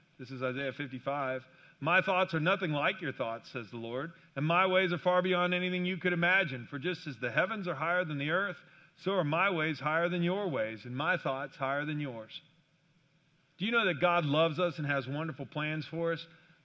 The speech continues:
but he's not always gonna explain those things to us? And sometimes when he carries out his will, it seems dead flat wrong or completely crazy at the time.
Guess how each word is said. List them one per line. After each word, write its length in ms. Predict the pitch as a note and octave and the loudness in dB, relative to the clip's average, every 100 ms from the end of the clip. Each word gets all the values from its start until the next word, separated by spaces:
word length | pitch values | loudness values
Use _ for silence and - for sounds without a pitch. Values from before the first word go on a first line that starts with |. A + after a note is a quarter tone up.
| - | -2
but 100 | C#3+ | 0
he's 140 | D#3 | 2
not 180 | E3+ D3+ | 2 2
always 240 | D3+ D3+ | 0 -2
gonna 200 | B2 D3 | -2 -4
explain 420 | B2+ - D3+ D3+ | -4 -6 -4 -2
those 180 | C3+ A2+ | -2 -4
things 300 | B2 A#2 A2+ | -6 -8 -6
to 120 | - | -6
us? 240 | A#2 B2+ C3 - _ _ _ _ _ _ - | -4 -4 -6 -16 _ _ _ _ _ _ -8
And 160 | C#3 | -4
sometimes 380 | G3 G#3 F#3+ D3+ | -2 2 2 2
when 100 | D#3+ | 0
he 120 | E3 | -2
carries 380 | D#3+ F3 F3 D#3 | 0 0 2 2
out 200 | E3+ E3 | 4 4
his 180 | D3+ B2 | 2 0
will, 400 | D3 E3+ F3 F3+ - _ | 4 4 4 0 -6 _
it 160 | - E3 | -6 -4
seems 360 | - E3 A#2+ G2+ | -2 -4 -4 -8
dead 400 | G#2+ D#3 F3+ E3+ | -2 2 2 0
flat 420 | F3+ E3+ E3 D#3 | 0 2 2 0
wrong 540 | D3 C3+ C3 C3+ C#3+ C#3+ _ _ _ _ | 0 0 0 -4 -8 -14 _ _ _ _
or 160 | - C3 | -4 -4
completely 680 | C3+ B2+ - E3 F#3 D3+ C3 | -4 -8 -2 -2 -2 -6 -6
crazy 680 | - - E3+ F3 E3 A2+ A2 | -6 -2 2 2 0 -4 -10
at 120 | A2+ | -10
the 60 | |
time. 500 | B2+ D3 C3 A#2 G#2+ | -6 -4 -2 -4 -10